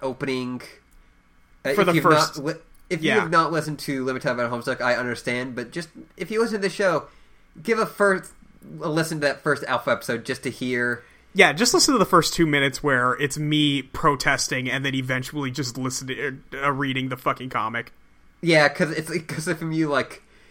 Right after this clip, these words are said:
Speaker 1: I will never read Homestuck, and, like, and, like, I'm, like, I'm the only one on this fucking podcast who doesn't read Homestuck. So, like, "Hey, that music you put in was pretty good. Was that Homestuck? Yeah, that makes
Speaker 2: Yeah.
Speaker 1: sense."
Speaker 2: You go, "Yeah, that's, that's pretty good."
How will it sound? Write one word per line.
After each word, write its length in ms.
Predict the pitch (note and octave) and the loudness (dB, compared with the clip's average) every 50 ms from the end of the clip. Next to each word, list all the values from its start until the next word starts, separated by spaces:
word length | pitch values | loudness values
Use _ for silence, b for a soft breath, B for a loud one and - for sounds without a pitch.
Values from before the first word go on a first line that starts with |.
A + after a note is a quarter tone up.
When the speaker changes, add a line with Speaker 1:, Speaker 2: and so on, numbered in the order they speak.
| b b b - B2+ | b b b 0 2
Speaker 1:
I 80 | C3+ C3+ | 4 4
will 100 | C3+ C3 | 4 2
never 320 | C3 C3 C3 B2+ B2 B2 | 2 0 0 0 0 0
read 160 | A#2 A#2+ A#2 | 0 -2 -2
Homestuck, 560 | - C3+ B2 A#2 - - - B2 A#2 - - - | -2 -4 -4 -4 -4 -2 0 0 0 0 -2 -6
and, 80 | B2 | -4
like, 180 | B2 A#2 A#2 - - | -4 -4 -4 -6 -8
and, 140 | - C3 B2 | -6 -4 -2
like, 160 | B2 B2 - - | -2 -4 -2 -2
I'm, 320 | B2+ A#2+ A#2+ B2 B2+ C3 - - | -4 -4 -4 -6 -8 -10 -10 -10
like, 180 | C3+ A#2 - | -8 -6 -6
I'm 100 | B2+ C3+ | -6 -6
the 80 | C#3 - | -6 -4
only 220 | C3 B2 B2 B2 | -4 -2 -2 -2
one 300 | A#2+ G#2+ - C3+ A#2+ A#2+ | -2 -4 -4 -4 -4 -2
on 80 | B2 A#2 | -2 -4
this 160 | A#2 A2+ - | -6 -8 -10
fucking 440 | - - - - C#3 A#2+ - B2+ A#2 | -14 -10 -4 -2 -2 0 -2 -4 -6
podcast 420 | - - A2+ A#2 G#2+ - A#2+ G#2+ | -4 -2 -2 -2 -2 -2 -4 -4
who 80 | - B2+ | -4 -6
doesn't 340 | A2 B2 A2+ G#2 A2+ - - | -4 -2 -2 -2 -2 -6 -8
read 200 | A#2 A2+ A2+ - | -6 -8 -6 -6
Homestuck. 520 | A2+ A2 A2+ G2+ - - B2+ A#2 A2 - - - b b b b b b b b _ _ _ - | -6 -8 -8 -8 -8 -6 -4 -4 -4 -6 -10 -18 b b b b b b b b _ _ _ -6
So, 100 | - D3+ | 0 2
like, 220 | C#3+ C3 - - - _ _ | 2 2 2 -2 -16 _ _
"Hey, 140 | - F3+ G3 | -4 -2 0
that 160 | E3+ E3+ C#3 | 0 0 0
music 260 | D3+ F3 F3 D#3 - | 0 -2 -2 -4 -6
you 60 | A#2+ | -8
put 160 | G#2+ - A#2+ A2+ | -6 -6 -4 -4
in 80 | A2+ | -4
was 100 | G#2+ G2+ | -6 -6
pretty 220 | - - A2 G#2+ G#2+ | -6 -6 -6 -6 -6
good. 300 | F#2+ G#2+ A2 A2+ A#2 B2 | -4 -4 -4 -4 -4 -6
Was 140 | A#2+ A2+ A2 | -6 -4 -2
that 160 | A#2+ A#2 A#2+ | -2 -2 -2
Homestuck? 480 | B2 A#2+ A#2+ - - C#3+ C#3 - - A2 | -4 -10 -8 -4 -2 -2 -2 -4 -6 -8
Yeah, 300 | A#2+ A#2+ A#2+ A#2+ A#2+ A#2+ | -4 -4 -2 -2 -4 -4
that 40 | - | -4
makes 100 | B2+ F3+ G3+ | 2 6 6
Speaker 2:
Yeah. 160 | G#3 F3+ D3 | 6 6 6
Speaker 1:
sense." 380 | G#2+ G#2+ G#2 - - - - - C#3+ | 2 -4 -8 -10 -14 -18 -18 -14 -10
Speaker 2:
You 100 | C3+ C#3 | -10 -6
go, 140 | C#3 C#3+ D3+ | -2 0 2
"Yeah, 220 | D#3+ E3 E3+ D#3 C#3 | 2 4 2 2 2
that's, 240 | D3 C#3+ - - | -2 -4 -6 -8
that's 200 | - B2 A#2+ - | -10 -10 -12 -12
pretty 220 | - - B2+ B2 B2 | -12 -12 -10 -10 -6
good." 380 | B2+ C#3+ D#3 D#3+ D#3 D3+ D3 | -2 0 2 4 4 4 2